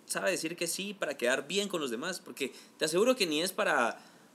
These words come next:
o sea, muchos de los favores no los haces porque, cabal, porque te nacen, sino porque quieres quedar bien con la otra persona.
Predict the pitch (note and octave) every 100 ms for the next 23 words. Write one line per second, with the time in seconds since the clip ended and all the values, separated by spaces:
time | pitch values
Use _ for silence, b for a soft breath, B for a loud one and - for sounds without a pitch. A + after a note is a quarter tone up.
0 | - - D#3 D#3 F#3 A3+ B3+ G#3 F3+ C#3+
1 | A#2+ A#2 F#3 G#3 F3 F#3 E3 A#2+ D#3+ -
2 | E3 - A#2 - A2+ A2+ D3 C3 A#2+ G#2+
3 | A#2+ F3+ G#3+ F3+ B2+ A#2 A#2 G#2 A#2 -
4 | C3+ C#3 D#3+ E3+ E3 G#2+ A2+ C3 - A#2+
5 | A3